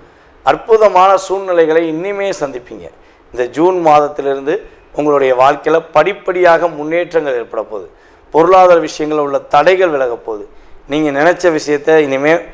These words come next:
மனசுக்குள்ள என்ன நினைக்கீங்களோ அதை அப்படியே செஞ்சு முடிப்பீங்க. பதட்டப்படாம, கொஞ்சம் நிதானமா, "எதுக்கு போட்டு நம்ம போராடணும், நான் ஏன் கஷ்டப்படணும்?" அப்படிங்கிற மாதிரி நீங்க நினைச்சுக்கிருந்தீங்க பார்த்தீங்களா, அந்த நிலை அப்படியே மாறி,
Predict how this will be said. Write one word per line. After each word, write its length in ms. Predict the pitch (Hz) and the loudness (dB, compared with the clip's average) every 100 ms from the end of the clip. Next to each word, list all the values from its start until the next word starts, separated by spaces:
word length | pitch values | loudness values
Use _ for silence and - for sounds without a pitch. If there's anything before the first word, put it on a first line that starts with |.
| - _ _ 123 | -20 _ _ -2
மனசுக்குள்ள 460 | 143 165 - 165 | 0 -2 -2 0
என்ன 220 | 143 147 151 | 0 0 -2
நினைக்கீங்களோ 680 | 135 147 143 127 110 131 - | -2 -4 -6 -8 -2 -2 -2
அதை 220 | - 127 | 0 0
அப்படியே 420 | - - 202 240 | 0 -4 -2 0
செஞ்சு 300 | - 160 156 | 0 -2 -6
முடிப்பீங்க. 400 | 139 113 101 92 _ _ _ _ _ | -8 -12 -16 -20 _ _ _ _ _
பதட்டப்படாம, 840 | 135 139 147 135 131 131 123 127 123 - _ _ - - - | -2 0 -6 -2 -2 -2 -2 -8 -8 -16 _ _ -20 -18 -4
கொஞ்சம் 360 | 156 160 147 | 0 0 2
நிதானமா, 420 | 147 139 127 123 - _ | 2 2 -2 -8 -10 _
"எதுக்கு 260 | 139 147 139 | -4 -4 -2
போட்டு 220 | 135 131 | -4 -4
நம்ம 220 | 131 117 120 | -8 -8 -6
போராடணும், 460 | 123 120 113 113 - _ _ _ _ _ _ | -4 -4 -6 -14 -18 _ _ _ _ _ _
நான் 180 | 131 143 | 0 2
ஏன் 200 | 147 156 | 2 -2
கஷ்டப்படணும்?" 520 | 127 - 113 107 107 - | -4 -6 -6 -6 -6 -4
அப்படிங்கிற 300 | 123 131 135 | -4 -2 0
மாதிரி 180 | 156 156 | 0 0
நீங்க 160 | 139 | -2
நினைச்சுக்கிருந்தீங்க 420 | 143 147 143 120 | -4 -6 -10 -10
பார்த்தீங்களா, 320 | 107 110 127 110 - _ _ | -10 -2 -2 -2 -10 _ _
அந்த 340 | 123 147 143 | -4 -2 -2
நிலை 280 | 131 135 170 | -4 -2 0
அப்படியே 300 | 147 - 147 | 0 0 -8
மாறி, 400 | 131 110 110 147 | -4 -4 -4 -6